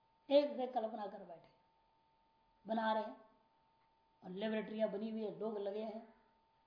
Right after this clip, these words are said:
इन्हें भी कुछ नहीं है वास्तव में। जो काम सूत्रकार ने जिस प्रकार का दिव्य भोगों का वर्णन किया है, इस लोक में विषयों को भोगने की तरीका बताई है,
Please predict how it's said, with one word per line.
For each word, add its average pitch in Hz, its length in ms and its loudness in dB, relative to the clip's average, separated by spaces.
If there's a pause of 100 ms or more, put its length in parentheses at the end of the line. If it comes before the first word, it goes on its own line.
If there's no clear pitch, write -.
(460)
इन्हें 302 240 8
भी 349 100 4
कुछ 349 260 6
नहीं 349 140 10
है 349 80 10
वास्तव 330 360 8
में। - 260 -8 (1120)
जो 190 80 -4
काम 262 340 4
सूत्रकार 277 440 10
ने 262 60 4
जिस 240 180 0
प्रकार 262 480 6
का 247 60 2
दिव्य 233 340 -2
भोगों 233 400 2
का 233 80 2
वर्णन 220 340 2
किया 202 300 4
है, 202 380 4 (1000)
इस 233 140 0
लोक 247 400 12
में 302 240 10
विषयों 285 340 4
को 285 80 8
भोगने 247 400 4
की 262 120 0
तरीका 247 420 12
बताई 226 460 6
है, 196 380 -2